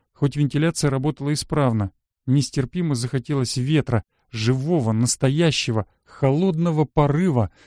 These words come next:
колющего щеки, забирающегося за шиворот, принесшего бы дым костра и запах хвои с обрывками дорогого сердцу голоса. Но Ясная не знала ветра. А родной голос извратила, подарив мимикрирующий псевдожизни.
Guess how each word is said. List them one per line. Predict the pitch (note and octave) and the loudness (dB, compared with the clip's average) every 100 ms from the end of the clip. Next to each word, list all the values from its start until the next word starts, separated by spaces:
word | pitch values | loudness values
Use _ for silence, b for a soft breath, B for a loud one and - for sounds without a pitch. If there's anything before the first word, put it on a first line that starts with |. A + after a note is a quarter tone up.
| b | b
колющего | - E3 D3+ - D3 C#3 | 0 2 2 0 -2 -2
щеки, | - - E3+ - B2 | -2 0 0 2 2
забирающегося | A2+ C#3+ D#3 F3+ D3+ - D#3+ - C#3+ | 2 2 2 2 0 -2 -2 -2 -2
за | C3+ | -2
шиворот, | - - F3+ B2 A2 - _ _ _ _ _ | -2 -2 0 0 0 -4 _ _ _ _ _
принесшего | C#3 D#3+ F3 - D#3 | 2 2 0 0 0
бы | D3+ C#3+ | 2 2
дым | C3+ E3 | 2 2
костра | C3 C#3 - - D#3 C#3+ | 2 0 0 0 2 2
и | |
запах | A2 D3+ - C3 | 2 0 0 -4
хвои | - B2 D#3 D#3+ | -4 -2 2 2
с | B2 | 4
обрывками | C#3+ C#3+ D3+ C#3+ C#3 | 2 2 0 0 2
дорогого | C3 C3 C#3 B2+ | 2 2 2 0
сердцу | - C#3+ B2 C3 | 2 0 0 -4
голоса. | B2+ C3+ A#2 - A2 _ _ _ _ _ _ _ - | 0 2 2 2 -2 _ _ _ _ _ _ _ -12
Но | C3 D3 | -8 -6
Ясная | B2+ A#2 C#3 - B2 A#2+ | -4 -4 -4 -4 -2 0
не | A#2 | 0
знала | G#2+ B2 A#2+ G#2+ | -2 -2 -2 -2
ветра. | G#2+ - G2+ - _ _ _ _ - | -4 -2 -6 -6 _ _ _ _ 0
А | |
родной | A#2+ B2+ D3 C3+ | 2 4 2 2
голос | C#3 D#3 B2 C3+ | 2 2 2 0
извратила, | A#2 B2+ B2 - E3+ B2 | 0 2 2 2 2 2
подарив | B2 B2+ D3+ - | 0 0 0 0
мимикрирующий | C3 B2 B2+ C3+ D3+ C3 A#2 B2+ | 0 2 0 0 0 2 0 -4
псевдожизни. | A#2+ - A2+ A#2 G#2+ G#2+ G2+ F#2+ | -4 -4 -2 0 0 -2 -2 -4